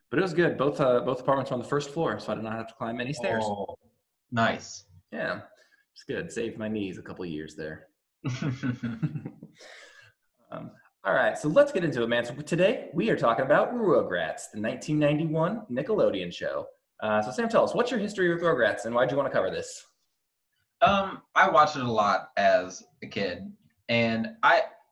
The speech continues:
Speaker 2: I wanted to cover it eventually, but we're covering it right now because people voted for it,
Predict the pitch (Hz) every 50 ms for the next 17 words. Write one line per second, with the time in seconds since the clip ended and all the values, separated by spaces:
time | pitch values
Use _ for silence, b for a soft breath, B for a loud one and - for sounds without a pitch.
0 | _ _ _ _ _ _ _ _ - 160 175 170 214 214 202 - - - 160 160
1 | 151 147 123 113 101 120 117 117 110 - 104 101 101 101 98 110 110 110 120 -
2 | - 208 202 180 139 110 107 107 - 117 117 127 117 104 110 120 113 107 104 101
3 | 98 - - 104 98 - - 123 113 104 101 104 98 98 90 87 85 85 - -
4 | 87 87 85 85 92 -